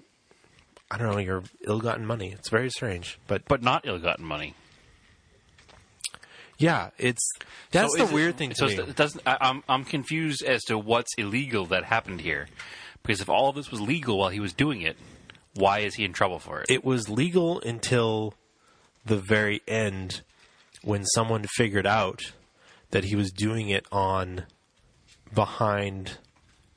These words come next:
Speaker 1: uh, like, tribals, tribal stuff.
Speaker 2: Okay.
Speaker 1: And, like, he claimed that he wasn't actually,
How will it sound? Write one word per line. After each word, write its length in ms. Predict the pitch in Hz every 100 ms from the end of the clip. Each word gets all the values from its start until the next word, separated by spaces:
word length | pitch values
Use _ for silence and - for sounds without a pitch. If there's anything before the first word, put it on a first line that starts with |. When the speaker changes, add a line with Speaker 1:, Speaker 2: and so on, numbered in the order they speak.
| _ _ _ _ -
Speaker 1:
uh, 100 | - -
like, 200 | 107 101
tribals, 760 | - 104 98 95 - - - - -
tribal 440 | - 101 95 90 -
stuff. 380 | - - - - _ _ -
Speaker 2:
Okay. 340 | 101 87 113 135 - - - - - - _ -
Speaker 1:
And, 480 | 98 92 90 92 - _ _ _ _ _ _ _ _ _ _ _ -
like, 120 | 95
he 320 | - 143 151
claimed 680 | 139 - 127 117 113 107 101 - - _ _ _ _ _ _ -
that 120 | 92
he 80 | 98
wasn't 300 | 107 107 104
actually, 540 | 107 - 104 92